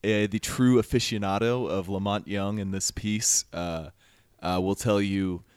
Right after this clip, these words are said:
that no, actually, the exact sequen-, they're, they're the deepest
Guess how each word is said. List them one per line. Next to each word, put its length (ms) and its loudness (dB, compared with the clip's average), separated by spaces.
that 200 0
no, 320 6
actually, 400 2
the 180 -2
exact 440 0
sequen-, 480 0
they're, 200 2
they're 340 2
the 220 -4
deepest 720 4